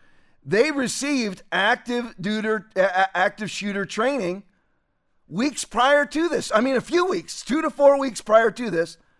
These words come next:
they received training. And the training was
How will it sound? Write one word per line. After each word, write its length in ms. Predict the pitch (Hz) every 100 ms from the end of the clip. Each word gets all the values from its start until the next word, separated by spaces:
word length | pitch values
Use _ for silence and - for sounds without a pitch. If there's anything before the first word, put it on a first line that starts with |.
| _ _ _ _ _
they 240 | 143 214
received 440 | 269 240 - 254 226
training. 440 | 269 311 302 - - _ _
And 160 | 233 254
the 60 | 240
training 540 | - 226 269 311 320
was 480 | 311 285 247 254